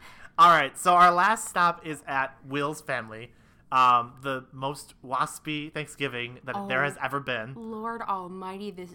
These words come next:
Speaker 2: drove me to drink.
Speaker 1: <laughs> Um,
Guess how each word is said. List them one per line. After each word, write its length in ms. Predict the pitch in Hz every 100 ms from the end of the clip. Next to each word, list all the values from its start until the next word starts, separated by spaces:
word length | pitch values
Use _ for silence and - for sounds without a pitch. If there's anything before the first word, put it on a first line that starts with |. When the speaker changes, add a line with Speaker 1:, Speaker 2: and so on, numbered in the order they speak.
| -
Speaker 2:
drove 400 | - 180 185 180 175
me 140 | 185
to 100 | 185
drink. 600 | 170 160 160 143 170 - - - -
Speaker 1:
<laughs> 120 | 262 294 - 294 - - - - _ - - - 233 - _ 156
Um, 560 | 160 156 143 135 123